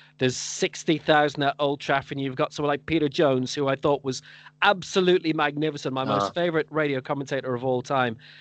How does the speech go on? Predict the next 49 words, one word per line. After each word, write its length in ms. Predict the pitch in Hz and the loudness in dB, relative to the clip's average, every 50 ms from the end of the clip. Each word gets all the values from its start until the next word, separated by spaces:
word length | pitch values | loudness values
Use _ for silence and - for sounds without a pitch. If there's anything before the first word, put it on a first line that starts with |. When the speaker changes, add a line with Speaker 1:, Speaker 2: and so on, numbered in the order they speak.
| - - _ _ _ _ _ - | -20 -20 _ _ _ _ _ 2
Speaker 1:
Everything 600 | 202 202 226 226 196 208 202 202 - 202 180 180 | 4 4 4 6 4 2 2 2 0 0 0 0
about 480 | 170 147 - 170 160 165 165 156 - - | 0 2 2 2 4 2 0 -2 -4 -6
him, 160 | 139 131 127 | -4 -4 -4
there 100 | 139 127 | -4 -6
was 180 | 127 127 117 | -6 -8 -6
the 120 | - - 123 | -6 -6 -6
voice, 560 | 117 120 - 170 180 196 202 202 208 - - | -6 -2 0 2 4 4 4 2 0 -2 -6
there 100 | - 165 147 | -8 -6 -4
was 180 | 143 139 127 123 | -4 -6 -6 -10
what 280 | 123 127 156 147 139 | -6 -2 0 0 0
he 160 | 135 139 131 127 | 0 -4 -8 -8
said. 640 | - - - - 190 180 175 175 175 170 175 - - _ - - - _ _ _ | -10 -12 -6 -2 0 2 4 4 2 2 -2 -4 -8 _ -20 -20 -20 _ _ _
It 220 | - 151 160 160 165 | -4 -2 -2 -2 0
was, 500 | 156 151 147 143 143 143 131 - - - - _ _ _ _ _ _ _ _ _ _ _ _ _ | 0 2 2 2 0 -2 -4 -8 -12 -14 -18 _ _ _ _ _ _ _ _ _ _ _ _ _
I 120 | - 165 160 | 0 0 2
think, 260 | - 214 220 214 - | 2 2 2 2 0
as 140 | 190 175 - | -2 -2 -2
he 160 | 208 202 190 | -2 -2 -2
phrased 380 | - - 196 165 165 151 - | 0 0 0 0 0 0 -4
it 60 | 160 147 | -6 -6
himself, 600 | 151 147 135 - - - 156 143 127 117 - _ _ | -4 -6 -6 -6 -2 0 0 0 0 -2 -4 _ _
the 80 | 135 | -4
light 280 | 131 143 160 165 160 156 - | -2 0 0 0 0 -2 -6
and 100 | 147 135 | -6 -6
the 60 | 135 | -6
shade, 500 | 127 - - 165 151 143 131 123 120 117 | -6 -2 0 0 0 2 0 -2 -4 -4
the 100 | - 123 | -6 -6
way 380 | 120 127 151 151 151 143 143 143 139 | -2 0 0 2 2 2 0 0 0
that, 340 | - 139 131 131 - - - - - - - - _ | 0 0 0 0 -2 -8 -14 -20 -20 -20 -20 -20 _
you 100 | - 135 | -4 0
know, 140 | 135 139 135 | 2 2 4
the 80 | 123 127 | 2 0
commentary 500 | - - 175 170 170 160 - - 156 147 | 0 0 2 2 2 0 0 0 0 0
would 140 | 147 143 127 | 0 -2 -2
be 100 | 147 127 | -4 -2
bouncing 460 | 123 160 147 147 151 151 - 139 131 | 2 2 2 2 0 -2 -4 -2 0
along 320 | 135 139 139 135 135 131 | 2 2 2 2 0 -2
and 80 | 127 123 | -2 -4
then 160 | 131 131 131 | -4 -4 -4
suddenly 380 | 127 - 151 147 147 143 131 131 | -2 -2 -2 -2 0 -2 -4 -2
something 320 | - - 135 131 143 123 | -4 -4 -4 -4 -6 -6
dramatic 360 | 127 139 131 139 131 143 127 | -4 -2 -2 -2 -2 -2 -4
would 120 | 120 123 120 | -4 -4 -4
happen 260 | 127 123 - 143 127 | -4 -6 -4 -4 -4
and 140 | 120 117 113 | -4 -4 -4
the 40 | |
voice 340 | 110 107 143 135 131 131 - | -2 0 2 2 2 0 -2
would 120 | 131 117 120 | -6 -2 0
raise. 500 | 135 127 127 127 127 123 123 123 - | 0 2 2 2 2 0 0 -2 -6